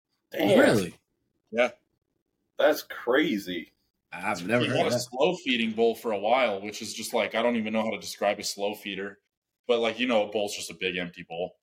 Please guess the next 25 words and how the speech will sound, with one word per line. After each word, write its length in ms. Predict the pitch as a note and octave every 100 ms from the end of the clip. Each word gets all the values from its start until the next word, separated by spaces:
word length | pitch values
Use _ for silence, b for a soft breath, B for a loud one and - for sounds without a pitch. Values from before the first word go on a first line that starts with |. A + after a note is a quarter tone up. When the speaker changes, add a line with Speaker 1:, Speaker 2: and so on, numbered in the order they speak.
| _ _ _
Speaker 2:
Right. 180 | F#2 F2
Speaker 3:
For 100 | A#2+
the 60 |
Speaker 1:
Yeah. 60 | F#2+
Speaker 3:
slow 240 | - B2+
feeder, 300 | - A#2+ A2+
it's 200 | A2+ -
got 160 | - A2
a 40 |
bunch 240 | A2 A2+ -
of 60 |
shit 220 | - A2 G#2
in 120 | A2
it 140 | A#2
to 140 | - G#2 -
keep 240 | A#2+ A2
him 220 | A#2 A2
from, 220 | G2+ A2+ G#2
like, 220 | G2+ - _ _ _ _ -
ge-, 260 | A#2 A#2+
getting 320 | - A2+ A2+ A2+
it 100 | G#2+
all 180 | A2 A2
so 340 | - G#2 G#2+
fast. 640 | G#2+ - F#2+ A2 B2 -